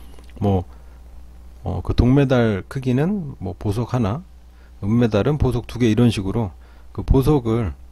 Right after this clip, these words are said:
업적처럼 보상으로 지급해 주더라고요. 그 처음에는 이제 보석을, "아, 이렇게 많이 풀어, 풀어주나?" 했는데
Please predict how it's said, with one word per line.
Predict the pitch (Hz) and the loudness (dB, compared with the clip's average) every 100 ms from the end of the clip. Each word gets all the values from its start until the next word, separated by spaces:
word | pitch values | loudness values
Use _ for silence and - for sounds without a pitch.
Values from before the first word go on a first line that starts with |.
| - - | -20 -8
업적처럼 | - - 127 - 95 92 98 - | -4 -2 -2 -2 -2 -2 -6 -4
보상으로 | 104 123 113 90 117 143 - - - - - - - - | -2 0 0 2 0 -2 -8 -20 -20 -20 -20 -20 -20 -6
지급해 | - 127 127 113 - | -2 2 4 2 0
주더라고요. | - 104 110 95 90 147 - - - - - - - - - - - - - - - | -4 -2 0 0 -2 -4 -8 -20 -20 -20 -20 -20 -20 -20 -20 -20 -18 -18 -18 -12 -6
그 | |
처음에는 | 107 170 190 185 147 | 2 4 6 6 4
이제 | 113 | 2
보석을, | 101 - 107 123 120 101 - - - - - - - | 2 0 2 4 4 2 0 -12 -20 -20 -20 -16 -6
"아, | 95 | -2
이렇게 | 104 98 | -2 0
많이 | 85 107 110 - | 4 4 4 0
풀어, | - - - | -2 0 2
풀어주나?" | - 165 143 113 101 | 4 4 4 2 2
했는데 | 135 135 117 113 143 | 2 2 0 0 -2